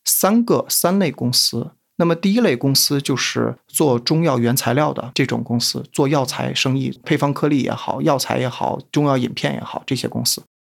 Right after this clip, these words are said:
那么它其实更加类似于一个农产品公司，它是一个成本加成的行业。它当然也有下游的一些需求，当然也有上游的一些价格也好、量也好，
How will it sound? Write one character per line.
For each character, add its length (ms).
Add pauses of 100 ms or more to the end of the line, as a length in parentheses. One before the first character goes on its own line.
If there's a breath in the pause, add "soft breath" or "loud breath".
(300)
那 80
么 100
它 300
其 180
实 120
更 160
加 120
类 160
似 280
于 180
一 140
个 480 (180)
农 200
产 200
品 160
公 160
司， 160 (320)
它 140
是 120
一 120
个 160
成 180
本 120
加 140
成 160
的 120
行 200
业。 140 (480)
它 120
当 140
然 100
也 80
有 120
下 160
游 100
的 80
一 60
些 120
需 160
求， 300
当 140
然 100
也 80
有 100
上 260
游 100
的 100
一 80
些 300 (100)
价 180
格 160
也 120
好、 300
量 220
也 60
好， 240